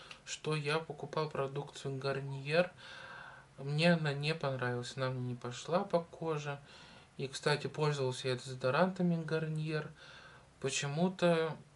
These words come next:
реакция на кожу идёт, начинает всё чесаться, и, в общем, очень-очень неприятное ощущение.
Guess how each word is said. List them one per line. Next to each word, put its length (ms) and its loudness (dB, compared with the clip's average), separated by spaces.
реакция 500 0
на 120 0
кожу 400 -2
идёт, 260 -4
начинает 400 -4
всё 160 -10
чесаться, 680 -2
и, 200 -4
в 60 0
общем, 320 -6
очень-очень 640 -2
неприятное 600 0
ощущение. 580 -6